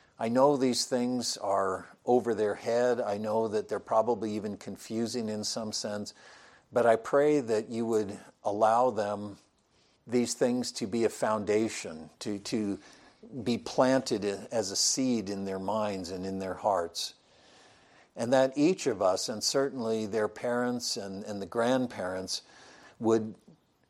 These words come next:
water these seeds and till the ground in which these seeds are planted, be stewards of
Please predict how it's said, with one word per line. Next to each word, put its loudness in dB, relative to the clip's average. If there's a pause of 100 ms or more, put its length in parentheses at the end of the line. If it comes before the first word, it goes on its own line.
(240)
water 6
these -6
seeds -8 (560)
and -10
till 4 (120)
the -4
ground 0 (100)
in -6
which -4
these -6
seeds -2
are -4
planted, -6 (1200)
be 0
stewards 2 (200)
of 0